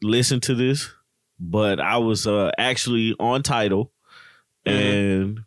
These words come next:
Speaker 1: um, I was listening to something, some, like, random songs, and a Royce the Five Nine song came on. So I had been saw the, the Allegory album,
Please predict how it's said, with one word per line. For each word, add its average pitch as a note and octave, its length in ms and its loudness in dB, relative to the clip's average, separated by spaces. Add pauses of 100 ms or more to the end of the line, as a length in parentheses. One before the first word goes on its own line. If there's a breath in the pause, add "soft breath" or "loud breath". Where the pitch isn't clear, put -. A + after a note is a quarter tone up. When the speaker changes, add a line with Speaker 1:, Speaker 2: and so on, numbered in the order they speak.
(1160)
Speaker 1:
um, F#2+ 680 0
I E2+ 120 -2
was G2+ 160 -2
listening A#2 400 -2
to G#2+ 80 0
something, G#2+ 460 -2
some, G2+ 380 -2
like, F2+ 220 0
random G2+ 440 0
songs, F#2+ 640 -2 (520 loud breath)
and G2+ 520 -2
a G2 120 0
Royce A#2+ 380 2
the G#2+ 120 -2
Five A2+ 320 0
Nine A2+ 300 -2
song G2+ 300 -2
came A2+ 360 -4
on. F#2+ 420 -2 (480 soft breath)
So - 140 -4
I B2+ 60 0
had C3 240 0
been C#3 180 2
saw B2 320 2
the, F#2+ 400 2
the F2+ 160 -2
Allegory G2+ 640 0
album, F#2 560 -2